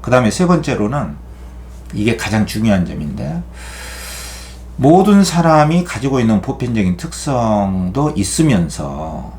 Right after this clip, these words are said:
그래서 공감도 할 수 있는 것이죠. 그리고 두 번째로는 그 사람만의 개별적인 특성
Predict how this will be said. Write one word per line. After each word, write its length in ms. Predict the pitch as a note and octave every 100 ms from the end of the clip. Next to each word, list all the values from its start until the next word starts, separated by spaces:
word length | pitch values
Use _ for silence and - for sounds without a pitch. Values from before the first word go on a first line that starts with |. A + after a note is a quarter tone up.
| -
그래서 300 | F#2+ G2+ -
공감도 420 | G2+ G#2+ G#2+ F#2+
할 100 | -
수 120 | -
있는 160 | E2 F2+
것이죠. 480 | D2 - - D#3 G#3 - - - - - - -
그리고 160 | G2+ F#2+
두 120 | B2+
번째로는 560 | B2+ A2+ A2 B2 C#3+
그 160 | - B2
사람만의 1080 | D#3+ E3 E3 D#3+ D#3+ D3+ D3+ F3+ G3 G3 F#3
개별적인 760 | - F#2+ A#2 A#2+ G#2+ G2+ G2+
특성 400 | F#2 F2+ - -